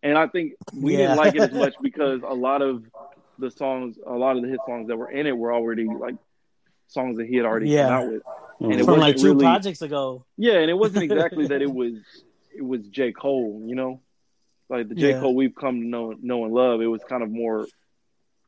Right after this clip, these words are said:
Speaker 1: poppy or,
Speaker 2: Y'all
Speaker 1: you know,
Speaker 2: re-
Speaker 1: singly, radio friendly, you know?
Speaker 2: Y'all
Speaker 1: And
Speaker 2: remember how
Speaker 1: that's
Speaker 2: much
Speaker 1: not
Speaker 2: I
Speaker 1: what J.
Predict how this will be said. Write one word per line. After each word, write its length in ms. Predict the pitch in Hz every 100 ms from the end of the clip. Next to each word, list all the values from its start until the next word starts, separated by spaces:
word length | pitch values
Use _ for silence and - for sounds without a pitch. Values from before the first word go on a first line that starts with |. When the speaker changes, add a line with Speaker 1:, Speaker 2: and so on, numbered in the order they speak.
| _ _ _
Speaker 1:
poppy 500 | - 135 135 131 131
or, 240 | 127 147 110
Speaker 2:
Y'all 0 |
Speaker 1:
you 100 | 156
know, 140 | 185 233
Speaker 2:
re- 160 | 214
Speaker 1:
singly, 600 | 147 143 135 135 131 131 135 - _ -
radio 520 | 131 143 135 120 117 -
friendly, 340 | - 117 107 104 _
you 80 | 123
know? 160 | 131 - _ _ _ -
Speaker 2:
Y'all 160 | 151 151
Speaker 1:
And 80 | 180
Speaker 2:
remember 240 | 202 196
how 80 | 190
Speaker 1:
that's 100 | -
Speaker 2:
much 120 | -
Speaker 1:
not 80 | 127
Speaker 2:
I 60 |
Speaker 1:
what 40 |
J. 40 | 120